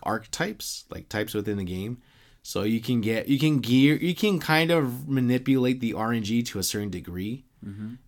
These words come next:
Speaker 1: And then just, like, pump in crystals to get, like, certain amount of cards or packs or whatever. But, um, I got back into it 'cause one of my friends online was saying that he kinda got back in, he, he got back into it, and I was like, "Ah," I was kinda curious, and I'm like, "I miss Yu-Gi-Oh! I miss playing Yu-Gi-Oh! from when I was, like,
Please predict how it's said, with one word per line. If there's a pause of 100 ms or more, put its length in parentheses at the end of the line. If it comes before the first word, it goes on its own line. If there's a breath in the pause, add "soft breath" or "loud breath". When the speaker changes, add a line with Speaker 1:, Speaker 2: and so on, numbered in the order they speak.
(200)
Speaker 1:
And
then
just,
like, (120)
pump
in (440)
crystals
to
get,
like,
certain
amount
of
cards
or
packs
or
whatever.
But,
um, (640 loud breath)
I
got
back
into
it
'cause
one
of
my
friends
online
was
saying
that
he (240)
kinda
got
back
in,
he,
he
got
back
into
it,
and
I
was
like,
"Ah,"
I
was
kinda
curious,
and
I'm
like,
"I
miss
Yu-Gi-Oh!
I
miss
playing
Yu-Gi-Oh!
from
when
I
was,
like,